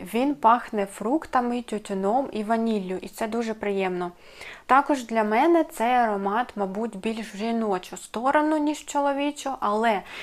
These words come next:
якщо чоловіки полюбляють такі солодкі ванільні аромати з приємними нотками тютюну, то їм також цей аромат повинен сподобатися.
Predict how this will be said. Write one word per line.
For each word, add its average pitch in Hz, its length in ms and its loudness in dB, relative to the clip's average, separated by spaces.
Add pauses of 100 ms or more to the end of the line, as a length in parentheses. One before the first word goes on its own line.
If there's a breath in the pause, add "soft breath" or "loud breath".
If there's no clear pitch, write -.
(120 loud breath)
якщо 208 300 -4
чоловіки 202 580 -4
полюбляють 190 680 -4
такі 185 380 -6
солодкі 202 680 -2
ванільні 190 640 -2
аромати 196 800 2
з 190 160 -4
приємними 202 760 -2
нотками 196 540 -2
тютюну, 190 580 -4 (1000 loud breath)
то 214 200 6
їм 220 240 2
також 208 340 2
цей - 180 -4
аромат 185 420 -2
повинен 190 380 -4
сподобатися. 190 880 -4